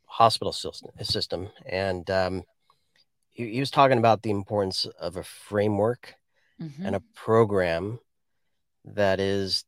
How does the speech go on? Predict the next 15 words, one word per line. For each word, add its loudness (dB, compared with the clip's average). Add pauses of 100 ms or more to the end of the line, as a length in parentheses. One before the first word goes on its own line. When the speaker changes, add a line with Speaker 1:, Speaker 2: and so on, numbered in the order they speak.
(400)
Speaker 1:
developed 2
and 2
implemented 0
in 0
a 0
way -2
that's -8 (200)
dynamic -2
and -8
can -4
handle 4 (920)
crisis -4
and -12
dis-, -6
Speaker 2:
Yeah. -2